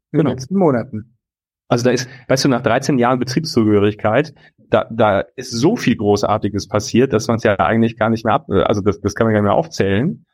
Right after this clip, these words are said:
Speaker 2: Und wir sagen dann immer, ne, das erleben andere irgendwie in fünf Leben geführt. Ich glaub, das sagt jeder so von sich. <laughs> Aber das sind tatsächlich so in der kürzeren Vergangenheit,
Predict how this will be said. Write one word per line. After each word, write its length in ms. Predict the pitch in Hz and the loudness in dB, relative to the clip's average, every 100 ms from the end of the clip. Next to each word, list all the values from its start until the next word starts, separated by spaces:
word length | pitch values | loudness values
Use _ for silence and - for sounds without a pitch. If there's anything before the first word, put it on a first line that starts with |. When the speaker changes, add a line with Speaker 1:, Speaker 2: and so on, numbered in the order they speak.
| - | -6
Speaker 2:
Und 160 | 120 | -2
wir 80 | 113 | 0
sagen 220 | 107 113 | 2 2
dann 100 | 123 | 0
immer, 240 | 117 120 117 | 0 2 2
ne, 140 | 113 | 0
das 180 | 123 110 | 0 -2
erleben 380 | 113 113 117 110 | -2 0 2 2
andere 400 | 110 123 123 120 | 2 2 2 2
irgendwie 420 | 117 113 113 110 | 0 -2 -2 -2
in 140 | 110 | -2
fünf 260 | 107 110 - | -2 -2 0
Leben 300 | 110 196 175 | 0 2 0
geführt. 540 | 104 - 104 135 208 - _ _ | -2 -2 2 2 0 -10 _ _
Ich 80 | - | -6
glaub, 240 | 95 87 | -2 -2
das 160 | - 104 | -2 0
sagt 240 | 92 - | -2 -2
jeder 260 | 87 98 147 | -2 0 2
so 140 | 143 | 2
von 220 | 143 147 139 | 0 0 0
sich. 340 | 175 269 - _ _ _ - | 0 -2 -8 _ _ _ -6
<laughs> 80 | 123 131 - - _ _ | -2 -4 -6 -20 _ _
Aber 720 | - 110 117 117 113 107 110 - | -2 2 2 2 2 4 2 0
das 180 | 104 - | -4 0
sind 180 | 135 135 | -2 0
tatsächlich 420 | 123 120 123 127 | -2 0 -2 0
so 100 | 123 | 0
in 300 | 113 110 110 | 0 0 -2
der 180 | 101 98 _ _ | -2 -4 _ _
kürzeren 540 | - 226 - 156 131 | 0 0 0 0 0
Vergangenheit, 800 | 123 110 110 143 165 135 139 151 | -2 0 0 0 0 2 0 -2